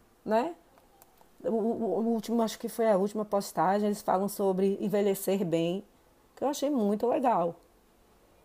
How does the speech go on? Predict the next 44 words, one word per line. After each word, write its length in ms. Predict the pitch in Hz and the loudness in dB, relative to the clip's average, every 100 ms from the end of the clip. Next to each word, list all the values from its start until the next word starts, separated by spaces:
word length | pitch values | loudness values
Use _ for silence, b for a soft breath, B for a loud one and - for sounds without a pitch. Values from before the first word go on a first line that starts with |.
| _ | _
né? 220 | 196 208 | -2 0
Então, 220 | 262 254 233 | 0 2 4
esse 200 | 247 254 | 4 4
podcast 840 | 240 240 214 175 180 - 226 247 - | 2 4 6 6 4 0 -4 -4 -4
que 60 | - | -2
eu 60 | 214 | 0
sempre 320 | 247 247 277 | 2 2 2
ouço, 340 | - - - | 0 -2 -2
eles 180 | 170 185 | -2 -2
postam, 600 | - 190 196 202 226 220 b b b b | -2 2 2 2 -4 -6 b b b b
aí 120 | - | -4
eu 60 | 220 | 0
não 160 | 247 285 | 2 2
lembro, 360 | 233 208 240 | 2 4 2
até 180 | 240 254 | 4 4
às 60 | 247 | 8
vezes 200 | 240 - | 6 8
postam 280 | 220 226 | 6 6
uma 40 | 220 | 0
semana, 420 | 247 196 208 214 | 2 2 2 0
não 120 | 196 | -2
postam 240 | 190 196 208 | -4 -4 0
na 100 | 190 | 2
outra, 400 | 190 202 190 233 | 4 4 2 -2
enfim, 300 | 339 - 247 | 0 -2 -2
essa 200 | 349 330 | 0 2
coisa 220 | 226 220 | 2 2
de, 140 | 196 | 0
de 160 | 185 196 | -2 0
gravar, 400 | 190 180 185 190 | 2 4 2 0
que 60 | |
às 40 | 196 | -2
vezes 160 | 190 | -2
não 80 | 190 | -2
tem 160 | 208 196 | -6 -4
tempo, 500 | 190 208 202 175 175 b b b _ | -2 -2 -2 -4 -6 b b b _
não 160 | - 262 | -6 4
tem 100 | 233 | 6
vontade, 500 | 220 214 185 185 196 | 6 4 6 6 6
então 180 | 247 247 | 0 0
quando 180 | 277 262 | 2 2
eles 160 | 277 | 2
postam, 360 | - 202 220 | 4 4 4
eu 60 | 240 | -2